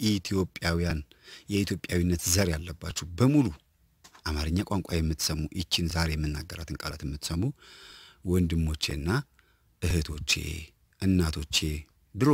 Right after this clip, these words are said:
ጥንት ቤተ ክርስቲያን ሰንበት ትምህርት ቤት የነበራችሁ በሙሉ ይኸው ከመቀመጫዬ ብድግ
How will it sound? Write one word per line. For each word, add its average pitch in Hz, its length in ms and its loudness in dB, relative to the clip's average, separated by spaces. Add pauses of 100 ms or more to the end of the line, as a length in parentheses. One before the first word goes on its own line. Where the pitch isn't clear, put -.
ጥንት 359 300 2
ቤተ 92 180 0
ክርስቲያን 78 400 -4
ሰንበት 80 280 -4
ትምህርት 76 200 -10
ቤት 80 140 -6
የነበራችሁ 80 520 -6
በሙሉ 113 300 2 (1500)
ይኸው 87 220 4
ከመቀመጫዬ 85 680 2
ብድግ 80 280 -2